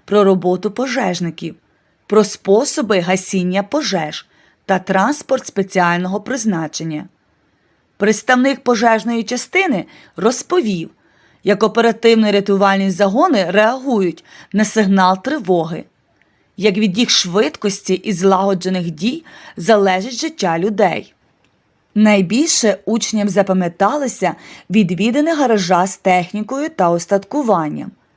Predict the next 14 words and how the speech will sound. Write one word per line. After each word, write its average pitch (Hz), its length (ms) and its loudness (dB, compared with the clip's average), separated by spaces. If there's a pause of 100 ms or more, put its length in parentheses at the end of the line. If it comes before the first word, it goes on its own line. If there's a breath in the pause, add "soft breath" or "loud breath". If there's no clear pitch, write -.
(500)
Школярі 202 680 2
фотографувались 196 1200 0 (340 soft breath)
поруч 220 360 2
з - 140 -10
технікою 180 760 0
та 185 140 2
мали 185 320 4
змогу 208 440 0
роздивитись 196 720 -2
костюми, 170 680 -6 (560 soft breath)
в - 20 -4
яких 202 400 0
працюють 185 540 0
пожежні. 190 640 -4